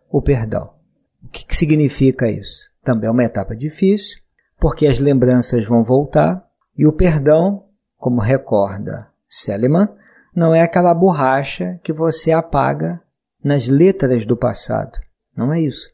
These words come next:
É uma mudança no que as lembranças trazem com elas. Mesmo a pessoa seguindo essas etapas, em algum momento, volta a lembrança. Essas lembranças são muito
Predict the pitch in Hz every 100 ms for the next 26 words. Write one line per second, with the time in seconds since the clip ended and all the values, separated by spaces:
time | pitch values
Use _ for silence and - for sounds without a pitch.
0 | _ _ _ 135 131 139 135 135 113 147
1 | 196 196 190 170 151 160 147 139 135 123
2 | 123 160 190 - 185 - - 135 135 160
3 | 185 165 180 160 180 127 123 120 101 101
4 | - - _ _ _ - 139 165 202 185
5 | 190 190 165 - 151 127 143 131 139 131
6 | 113 127 120 107 - 135 131 113 101 -
7 | - - 135 123 135 151 135 127 151 143
8 | 113 - _ _ - 101 147 147 127 113
9 | 110 98 101 101 - - - 123 120 127
10 | 123 139 147 139 - 143 127 123 139 143
11 | 143 139 127 117 107 98